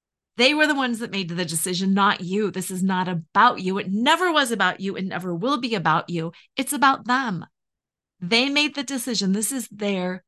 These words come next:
choice. So what do we have to do to resolve this, to move to the next level? We have to start with that decision point. If you think about it like one of those little graphs where it's like little V's and it branches off,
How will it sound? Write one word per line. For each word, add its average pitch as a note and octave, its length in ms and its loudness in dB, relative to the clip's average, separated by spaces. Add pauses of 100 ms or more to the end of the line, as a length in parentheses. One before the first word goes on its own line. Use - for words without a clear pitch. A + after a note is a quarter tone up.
(140)
choice. - 600 -6 (680)
So C#4 160 0
what B3+ 200 4
do D4+ 100 0
we D4 140 0
have B3 320 0
to A#3 100 -10
do G#3 360 -2
to A3 200 -2
resolve A3+ 840 -2
this, - 300 -6
to A3 100 -2
move A3+ 400 -2
to A3 100 -4
the G3+ 80 -4
next F#3 280 -6
level? C#4 340 -4 (220)
We D4 140 2
have G#4+ 200 2
to G#4 120 2
start F#4 400 0
with F4+ 160 -4
that D#4 240 -2
decision E4 800 -4
point. C4+ 640 -6 (1300)
If B3 100 0
you C#4 120 4
think D#4+ 180 -2
about D4+ 260 6
it B3+ 120 -2
like A#3 180 -6
one A#3+ 100 -2
of A#3+ 80 -2
those A#3 160 -2
little A#3 200 0
graphs D3+ 560 0
where F#3 80 -2
it's F3 120 -6
like F3+ 200 -4
little F#3 280 -4
V's F3+ 460 -4
and F3+ 100 -2
it - 140 -8
branches E3 480 -4
off, D#3 340 -2